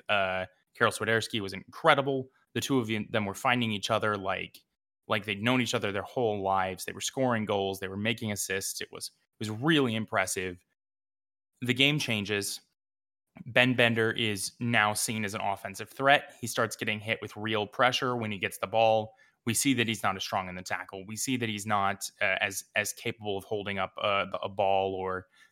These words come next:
that his first touch needs a little bit more work when he doesn't have that much space.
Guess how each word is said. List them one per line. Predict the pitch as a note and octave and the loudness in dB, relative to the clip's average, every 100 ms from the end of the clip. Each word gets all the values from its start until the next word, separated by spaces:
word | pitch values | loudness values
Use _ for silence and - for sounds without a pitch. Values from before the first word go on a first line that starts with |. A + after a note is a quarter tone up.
| - | -2
that | A2 | -2
his | - | 0
first | B2 G#2+ - | 0 0 2
touch | G#2+ - | 2 2
needs | A2 G2 | -4 -4
a | |
little | G2+ G2 | -4 -4
bit | F#2+ | -4
more | G2 F#2+ | -2 -2
work | F#2+ F#2 - | -2 -4 -4
when | G2 | -8
he | |
doesn't | G2 G2 | -8 -10
have | G2 F#2+ | -6 -4
that | G2 F#2+ | -4 -6
much | - - | -8 -10
space. | - G2 F#2+ - | -4 -4 -2 -10